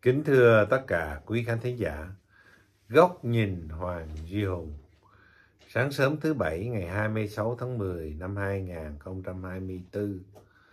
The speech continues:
Thưa quý khán thính giả, căn nhà ở Đắk Nông chưa có làm xong, nên mấy hôm nay vợ chồng chúng tôi cũng còn lang thang.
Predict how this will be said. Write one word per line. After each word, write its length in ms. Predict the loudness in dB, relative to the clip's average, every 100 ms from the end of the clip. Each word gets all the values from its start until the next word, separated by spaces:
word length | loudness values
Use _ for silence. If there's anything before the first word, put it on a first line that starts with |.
| _ _
Thưa 160 | 0 0
quý 220 | -2 -4
khán 180 | -4 -4
thính 160 | -2
giả, 340 | -4 -6 -8 -12 -18 _ _ -20 -20 -20 -20 _
căn 220 | -2 0 2
nhà 360 | 2 0 -2
ở 180 | -4 -4
Đắk 220 | -4 -4
Nông 280 | -2 -2 -4 -4
chưa 140 | -4 -2
có 80 | -4
làm 260 | -6 -8 -12
xong, 360 | -12 -10 -10 -14 _ _ _ _ -20 _ _
nên 200 | -6 -4
mấy 240 | -2 -2 -2
hôm 220 | -4 -4
nay 240 | -4 -4
vợ 200 | -6 -10 -12 -14
chồng 240 | -14 -14 -12
chúng 180 | -10
tôi 260 | -6 -8 -8 -12
cũng 240 | -14 -14 -8
còn 400 | -8 -8 -12 -18 _ -14
lang 380 | -8 -6 -8 -8
thang. 360 | -10 -10 -12